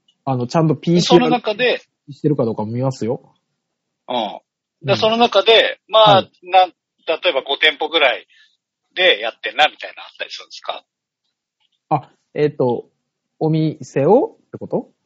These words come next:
Speaker 2: はい、はい、はい。
Speaker 1: 系列店でやってるってこと？
Speaker 2: そうそうそうそう。いや、
Speaker 1: な-
Speaker 2: 厳-、厳選されたその、なんていうんですか？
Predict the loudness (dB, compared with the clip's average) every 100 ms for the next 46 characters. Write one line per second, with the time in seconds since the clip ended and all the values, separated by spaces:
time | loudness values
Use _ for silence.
0 | _ -2 0 6 6 6 4 -2 0 0
1 | -2 -8 -12 -14 -10 -10 _ _ _ _
2 | _ _ _ _ 2 2 6 6 6 2
3 | -10 -2 0 0 0 0 4 2 4 0
4 | 0 0 0 -2 _ _ -6 -6 -8 -12
5 | -10